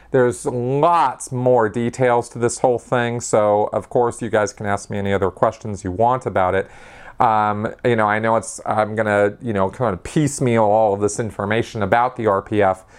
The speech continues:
in these critical Q and A videos because, you know, it would be a very, very extensive process for me to even make one video just dedicated to the R P F, which is why I realized I, I really just need to write a book about it. So,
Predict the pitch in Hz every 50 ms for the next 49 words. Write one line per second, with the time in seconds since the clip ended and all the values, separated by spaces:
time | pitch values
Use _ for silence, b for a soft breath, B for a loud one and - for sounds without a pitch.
0 | B B B B B 131 123 117 110 104 - - - 131 117 113 - 120 104 -
1 | - 127 113 107 110 120 127 117 113 104 98 98 98 95 98 92 95 - 107 -
2 | - 117 107 104 98 - B B B B B B B B B - 143 139 135 127
3 | 120 120 - 156 156 160 165 147 131 143 135 131 135 123 127 131 131 131 117 123
4 | 127 131 147 160 151 143 135 117 113 110 101 98 117 113 107 101 95 92 90 -
5 | - - - - 127 113 113 110 - - 113 101 95 90 87 - - - - -
6 | 104 98 101 95 - - 98 - - - - 107 101 101 98 95 104 95 120 110
7 | 110 104 98 92 92 - - 113 110 107 104 95 90 92 95 92 92 90 87 87
8 | 85 B B B B B B - 123 98 - 123 139 120 117 - - - - 110
9 | 117 110 107 110 - - 107 98 90 90 - 101 92 101 95 92 92 92 - -
10 | 117 117 101 90 87 - - 107 98 - 107 90 92 95 98 95 92 90 90 92
11 | 95 95 87 90 87 90 87 - 101 90 87 - B B B B B B B 120
12 | 120 131 143 123 110 98 98 - - 98 98 87 95 87 85 82 82 82 - 87
13 | - - 95 82 82 80 80 - - - - - 113 107 104 101 -